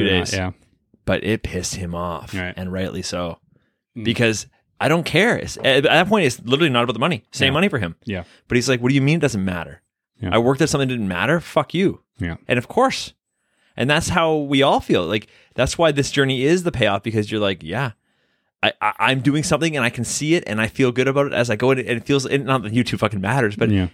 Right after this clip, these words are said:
Speaker 1: to me it does. And, and there, there you go. 'Cause i-, if,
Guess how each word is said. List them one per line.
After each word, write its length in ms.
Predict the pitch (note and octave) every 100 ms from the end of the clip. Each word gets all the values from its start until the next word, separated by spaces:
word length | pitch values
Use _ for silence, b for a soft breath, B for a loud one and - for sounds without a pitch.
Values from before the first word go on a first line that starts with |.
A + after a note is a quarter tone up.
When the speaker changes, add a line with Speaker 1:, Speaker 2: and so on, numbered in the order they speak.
| _ -
Speaker 1:
to 100 | C#3
me 220 | F3+ G#3+
it 100 | A2
does. 420 | E2+ F#2 D#3 - _ b b b -
And, 140 | C3+
and 180 | A2+ C#3+
there, 180 | D3 G#2
there 120 | C3+
you 80 | C3+
go. 140 | F3 C3+
'Cause 120 | A#2+
i-, 240 | - C#3+ -
if, 220 | C#3+